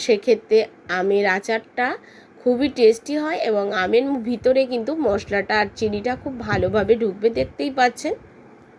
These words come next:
এই রকমভাবে সমস্ত আমগুলোকে কেটে নিয়ে আমি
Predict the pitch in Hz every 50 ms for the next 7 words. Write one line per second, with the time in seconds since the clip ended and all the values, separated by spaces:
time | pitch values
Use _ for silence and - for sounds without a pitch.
0 | _ - - - - - - - - - - - - - - - - - - -
1 | - - - - - - - - - 240 262 269 285 285 - 311 311 311 311 311
2 | 285 320 311 - 277 214 208 220 226 - - 254 226 202 185 190 202 202 214 240
3 | 262 269 269 277 262 - - 226 220 220 233 226 220 214 220 220 208 220 294 403